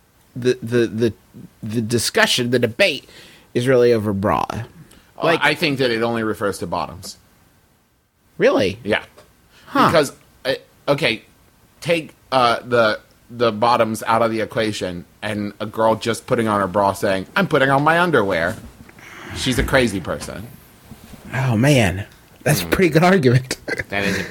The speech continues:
Speaker 3: really, really good argument.
Speaker 2: I
Speaker 3: Can,
Speaker 2: know, right?
Speaker 3: can we just, can we get rid of the nomenclature altogether, and can we just call, like, just come up with a specific, like, bu-, like, your, your,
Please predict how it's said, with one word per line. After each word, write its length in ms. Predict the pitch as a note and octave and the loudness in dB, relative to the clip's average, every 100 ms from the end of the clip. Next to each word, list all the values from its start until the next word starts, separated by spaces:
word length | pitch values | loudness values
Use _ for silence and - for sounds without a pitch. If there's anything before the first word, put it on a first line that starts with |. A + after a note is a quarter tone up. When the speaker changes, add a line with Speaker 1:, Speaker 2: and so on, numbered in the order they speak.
| - | -12
Speaker 3:
really, 280 | F#2 F#2 F2+ | -6 -4 -4
really 240 | F2 F2 E2+ | -4 -4 -4
good 160 | E2+ | -4
argument. 360 | E2 E2 D#2+ D#2+ - - - | -4 -4 -6 -10 -12 -20 -14
Speaker 2:
I 120 | - A#2 | -8 -4
Speaker 3:
Can, 120 | E3 | -2
Speaker 2:
know, 80 | - | -2
right? 260 | F2 C3+ | -4 -6
Speaker 3:
can 160 | F3+ A#3 | -4 -2
we 100 | C4 | -2
just, 360 | C#4+ E4+ - - | -2 -4 -6 -4
can 100 | B3 | -4
we 80 | |
get 160 | D4+ C#4+ | -4 -4
rid 140 | G#3+ | -2
of 60 | A3 | -2
the 60 | A3 | 0
nomenclature 580 | G3+ G3 F#3 F#3 F3+ D#3+ | 0 0 0 -2 0 0
altogether, 420 | D#3 D3 D#3+ E3+ | 0 -2 -2 -2
and 160 | B2 | -4
can 120 | C3 C#3+ | -4 -4
we 80 | |
just 240 | D3+ D3+ - | -4 -6 -6
call, 260 | - C#3+ A#2+ | 0 0 2
like, 280 | F#2+ F#2 - - - | -2 -4 -12 -20 -4
just 380 | C#3+ - - | -4 -4 -8
come 160 | - F3+ | -2 0
up 60 | E3 | 0
with 100 | C#3+ | -2
a 40 | |
specific, 680 | - - C3+ - D3 C#3+ C3+ | -2 0 0 0 0 -2 0
like, 280 | G2+ F#2 - - - - - - - _ _ _ - | 0 0 -4 -20 -20 -20 -20 -20 -20 _ _ _ -8
bu-, 120 | C#3 - | -6 -6
like, 360 | B2 B2 A#2 C#3 | -2 0 0 0
your, 160 | C3 - | -2 -2
your, 220 | B2 B2+ | -2 -2